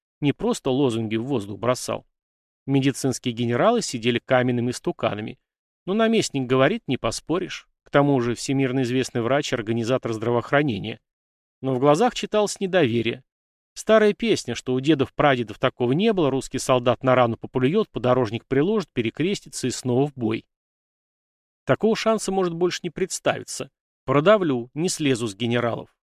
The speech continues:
Революция в военной медицине почти на сорок лет раньше, которая позволит в разы снизить процент невозвратных потерь, умерших и инвалидов. Но мне этого было мало. Прошу представить конкретные планы по реализации, с подсчётом всех необходимых ресурсов и сил. Срок неделя.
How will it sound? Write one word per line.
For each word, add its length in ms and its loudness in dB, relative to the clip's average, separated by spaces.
Революция 580 0
в 40 -4
военной 340 2
медицине 540 -2
почти 320 -6
на 120 -2
сорок 300 -2
лет 200 -2
раньше, 320 -2
которая 300 -6
позволит 480 -2
в 60 -4
разы 300 -2
снизить 380 -4
процент 420 0
невозвратных 640 0
потерь, 420 -2
умерших 540 0
и 40 2
инвалидов. 560 0
Но 100 0
мне 200 4
этого 180 -2
было 200 0
мало. 360 -2
Прошу 280 0
представить 520 -2
конкретные 500 0
планы 320 0
по 120 -2
реализации, 760 0
с 100 -20
подсчётом 540 -2
всех 300 -4
необходимых 520 -2
ресурсов 540 -8
и 60 -8
сил. 360 -8
Срок 300 0
неделя. 420 -2